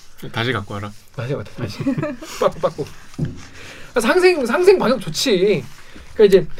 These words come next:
Speaker 2: 상생 방역을 하면서 이제 지금 정부의 방역을 이제 뭐 규제 방역 이런 식으로 이제 갈라치기 하고 싶으신 것 같은데 좀 더 좋은 거 갖고 왔으면 좋겠어요. 다음,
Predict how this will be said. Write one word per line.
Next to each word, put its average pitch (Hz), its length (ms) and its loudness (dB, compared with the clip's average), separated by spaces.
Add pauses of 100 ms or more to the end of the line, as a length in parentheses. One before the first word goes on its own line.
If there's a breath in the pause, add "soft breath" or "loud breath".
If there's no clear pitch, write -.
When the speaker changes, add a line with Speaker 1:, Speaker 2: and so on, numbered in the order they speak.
(160 loud breath)
Speaker 2:
상생 359 320 4
방역을 285 340 8
하면서 233 380 6
이제 170 160 4
지금 220 280 0
정부의 202 500 6
방역을 170 340 2
이제 139 240 6 (420 soft breath)
뭐 139 180 6
규제 170 300 6
방역 196 300 4
이런 160 180 -2
식으로 143 220 -2
이제 131 180 2 (140)
갈라치기 165 920 0
하고 160 160 -2
싶으신 160 380 -14
것 139 140 -6
같은데 135 300 -10 (460 soft breath)
좀 147 160 -20
더 - 180 -20
좋은 123 280 -14
거 - 80 -20
갖고 - 180 -20
왔으면 - 260 -20
좋겠어요. - 320 -20 (560 soft breath)
다음, 180 220 -10